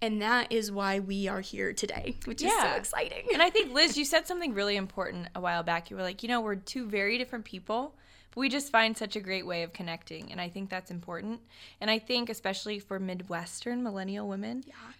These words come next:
Speaker 2: that's something that we need to remember and, like, bring back into the conversation.
Speaker 1: Yeah,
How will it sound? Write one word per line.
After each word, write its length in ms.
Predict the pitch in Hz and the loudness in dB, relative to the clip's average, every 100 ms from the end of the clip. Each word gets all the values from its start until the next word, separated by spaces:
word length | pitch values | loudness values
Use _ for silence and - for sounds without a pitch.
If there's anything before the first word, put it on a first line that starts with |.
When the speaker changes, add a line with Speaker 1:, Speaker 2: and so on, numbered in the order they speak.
| - | -8
Speaker 2:
that's 220 | - 269 285 | 0 0 0
something 260 | 403 415 | -2 0
that 140 | 370 262 | 2 2
we 100 | 262 | 0
need 160 | 233 | -2
to 280 | - 220 185 - _ - | -2 0 0 -2 _ -4
remember 420 | 220 208 185 185 | 0 2 2 0
and, 140 | 180 175 | -2 -4
like, 280 | 170 175 | -6 -8
bring 320 | - 185 185 180 | -8 -6 -4 0
back 340 | 170 160 165 | 2 0 -2
into 640 | 170 170 - 160 147 143 - _ | -8 -8 -6 -6 -6 -8 -12 _
the 100 | 180 | -10
conversation. 720 | 170 170 165 180 - - - - | -4 -4 -4 -10 -10 -12 -10 -6
Speaker 1:
Yeah, 120 | - | -6